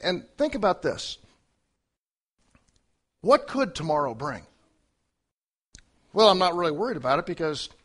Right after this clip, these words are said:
I've got a great retirement plan. How secure is that? I've got a great job. How secure is that? I've got great health.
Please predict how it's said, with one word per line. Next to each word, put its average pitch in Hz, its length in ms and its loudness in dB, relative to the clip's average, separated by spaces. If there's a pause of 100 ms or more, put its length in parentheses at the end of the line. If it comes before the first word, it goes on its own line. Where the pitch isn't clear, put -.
(160)
I've 175 160 0
got 170 160 4
a 139 80 -2
great 165 380 0
retirement 170 500 -6
plan. 120 320 -14 (1120)
How 240 100 0
secure 214 340 0
is 170 100 0
that? 165 340 0 (2750)
I've 202 120 4
got 240 120 10
a 226 40 6
great 220 280 6
job. 233 480 8 (920)
How 180 120 0
secure 196 320 -2
is 175 100 -2
that? 190 280 0 (1900)
I've 247 180 8
got 277 220 12
great 269 260 6
health. 262 480 6